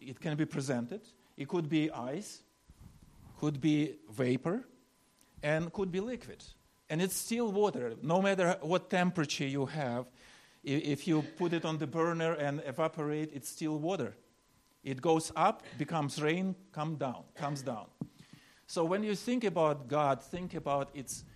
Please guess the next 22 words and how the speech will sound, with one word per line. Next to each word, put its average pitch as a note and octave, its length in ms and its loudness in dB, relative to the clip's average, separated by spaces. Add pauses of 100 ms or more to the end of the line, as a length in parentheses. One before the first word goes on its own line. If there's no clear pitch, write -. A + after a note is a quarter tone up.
(340)
so A#3 500 6
close G3+ 560 6
to F3+ 100 -2
being E3+ 380 4
in C3 320 2
one, E3+ 420 -2
but D3+ 300 -6
yet E3 240 -4
it's - 500 -10
three D3+ 380 -2 (480)
different E3 480 -8
missions F3+ 560 -14 (440)
that D3+ 160 -10 (220)
is D3 280 -6 (100)
all G#3 360 2
i-, F3+ 120 -4 (580)
put G#3+ 240 -2
together E3 560 -2 (380)
for C#3 160 -4
saving D3+ 440 0
us. A#2+ 500 -12 (340)
So D#3 540 0